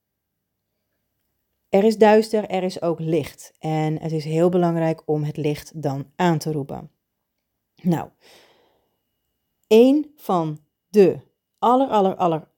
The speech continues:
allerbeste manieren om deze wezens uit je aura, uit je energieveld en uit je lichaam te krijgen,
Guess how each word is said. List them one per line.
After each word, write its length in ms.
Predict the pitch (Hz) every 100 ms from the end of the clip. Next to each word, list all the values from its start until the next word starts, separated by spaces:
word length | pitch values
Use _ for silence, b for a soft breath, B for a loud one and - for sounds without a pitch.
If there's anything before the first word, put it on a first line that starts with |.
| _ _
allerbeste 840 | - 240 262 262 240 208 202 196 185
manieren 640 | 160 160 190 190 180 180 _ _
om 500 | 170 156 147 151 _ _ _ _
deze 360 | 175 180 180 160
wezens 540 | 156 143 147 143 -
uit 280 | - 196 247
je 80 | 254
aura, 480 | 196 190 185 175 185
uit 240 | 180 202
je 60 | -
energieveld 760 | 185 180 175 175 - 156 156 -
en 200 | - 156
uit 200 | 151 156
je 80 | 151
lichaam 400 | 175 202 180 170
te 120 | 156
krijgen, 600 | - 151 147 151 - 160